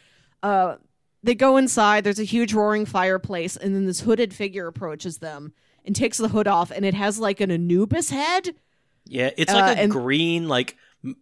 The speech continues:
Speaker 2: like, fox or wolf mask.
Speaker 1: Yeah.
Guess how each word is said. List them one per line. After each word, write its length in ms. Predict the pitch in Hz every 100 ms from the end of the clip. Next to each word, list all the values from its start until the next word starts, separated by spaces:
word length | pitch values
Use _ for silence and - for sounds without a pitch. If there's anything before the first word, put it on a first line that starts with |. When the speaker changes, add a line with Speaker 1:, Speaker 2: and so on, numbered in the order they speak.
| -
Speaker 2:
like, 200 | 127 -
fox 560 | - 117 131 - -
or 180 | 127 117
wolf 420 | 120 117 120 -
mask. 640 | 127 117 120 - - - _ _ _ _ _ _ -
Speaker 1:
Yeah. 580 | 254 302 311 269 151